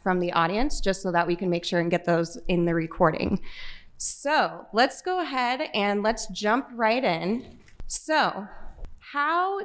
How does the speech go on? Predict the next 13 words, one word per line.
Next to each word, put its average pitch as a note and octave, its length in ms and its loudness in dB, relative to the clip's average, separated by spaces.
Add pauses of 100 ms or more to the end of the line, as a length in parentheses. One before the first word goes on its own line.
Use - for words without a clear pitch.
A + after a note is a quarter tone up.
do C4 280 0
you A3 680 2
define G3 760 2
nutrient F#3+ 640 2
density? - 640 0 (540)
And F#3+ 80 2
I'll F#3+ 180 4
just F#3 300 -2
let G#3+ 260 2
you A#3 60 -8
guys A#3 280 0
popcorn A#3+ 520 0
and F3 260 0